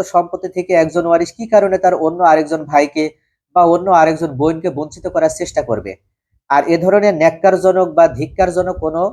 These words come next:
কাজের সাথে যদি কোনো ব্যক্তি জড়িত থাকে, তাহলে অবশ্যই তাকে যেন আইনের আওতায় নিয়ে আসা হয় এবং তাকে যেন শাস্তি প্রদান করা হয়। যদি কোনো একজন ব্যক্তিকে এভাবে শাস্তি প্রদান করা হয়, তাহলে তার দেখা দেখি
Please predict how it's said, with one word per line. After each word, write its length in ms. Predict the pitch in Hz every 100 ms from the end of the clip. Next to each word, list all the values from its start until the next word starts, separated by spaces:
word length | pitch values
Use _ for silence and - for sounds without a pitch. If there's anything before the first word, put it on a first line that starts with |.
| - _ _ _
কাজের 340 | 147 147 180 208
সাথে 200 | 214 208 190
যদি 180 | 185 185
কোনো 200 | 175 180
ব্যক্তি 300 | 156 156 -
জড়িত 320 | 143 143 170 185 180
থাকে, 200 | 170 185
তাহলে 300 | 185 160 170 139
অবশ্যই 400 | 135 170 - 202
তাকে 180 | - -
যেন 160 | 151 160 151
আইনের 380 | 135 143 147 143
আওতায় 240 | 143 147
নিয়ে 140 | 143 147
আসা 120 | 143
হয় 180 | 160 170 175 _ _ _
এবং 160 | 170 185 190
তাকে 240 | 160 156 185
যেন 160 | 170 180
শাস্তি 380 | - 165 - 175
প্রদান 320 | 156 156 139
করা 200 | 131 123
হয়। 200 | 110 90 - _ _ _ _ -
যদি 180 | 170 208
কোনো 220 | 185 185 190
একজন 320 | 175 170 185 156
ব্যক্তিকে 440 | 156 156 - 185 190
এভাবে 260 | 160 160
শাস্তি 340 | 170 165 160 185
প্রদান 300 | - 156 151
করা 180 | 135 139
হয়, 160 | 135 175
তাহলে 220 | 175 175
তার 220 | 180 156 151
দেখা 200 | 143 170
দেখি 280 | 151 131